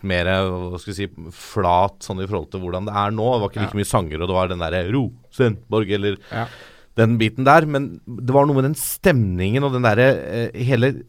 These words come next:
Speaker 1: auraen rundt den kampen mot Ajax, og sånn han endte, det, da tenkte jeg liksom, dette er faktisk, eh, dette minner meg om Rosenborg, eh, da de virkelig trøkka til, altså. Eh, og det må ha vært fantastisk gøy for Rosenborg-supporterne å ha en sånn opplevelse også.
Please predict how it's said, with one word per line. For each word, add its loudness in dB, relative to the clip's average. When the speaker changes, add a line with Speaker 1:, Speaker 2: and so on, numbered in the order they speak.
Speaker 1:
auraen 4
rundt 0
den -2
kampen -2
mot -2
Ajax, 2
og -8
sånn -4
han 0
endte, 0
det, -4
da 4
tenkte -4
jeg 0
liksom, -4
dette -6
er 6
faktisk, -6
eh, 2
dette 0
minner 0
meg 0
om 2
Rosenborg, -2
eh, 0
da 0
de -4
virkelig -4
trøkka -2
til, 2
altså. 0
Eh, -2
og -4
det 4
må 2
ha 4
vært -10
fantastisk -8
gøy 6
for -2
Rosenborg-supporterne -4
å -4
ha 0
en -2
sånn -6
opplevelse -4
også. -2